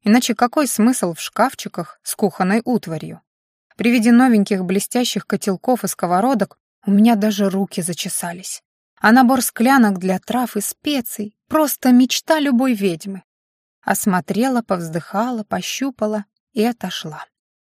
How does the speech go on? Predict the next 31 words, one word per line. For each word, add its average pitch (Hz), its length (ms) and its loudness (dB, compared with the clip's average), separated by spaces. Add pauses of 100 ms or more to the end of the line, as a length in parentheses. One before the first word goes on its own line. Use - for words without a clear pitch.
(180)
Всё-таки 254 460 -2
я 247 180 4
в - 60 -6
тёмном 220 380 2
лесу 196 280 -2
проездом, 180 640 -4
точнее 175 420 -6
пролётом. 175 600 -4 (600)
Резкий 233 380 2
перезвон 220 440 2
колокольчика 226 720 2
я 226 180 -2
сперва 233 380 0
приняла 202 420 2
за 220 120 -2
сработавшую 185 720 -2
сигнализацию. 170 880 -6 (420)
Вздрогнула, 202 600 4
активировала 214 600 2
защиту 202 520 -2
и 226 40 4
рассмеялась 240 720 2
в 180 100 -6
голос, 208 420 -2
обнаружив, 190 520 0
что 180 220 -4
звук 214 320 -4
исходит 226 540 -2
от 190 120 -8
настенного 170 600 -4
зеркала. 160 560 -10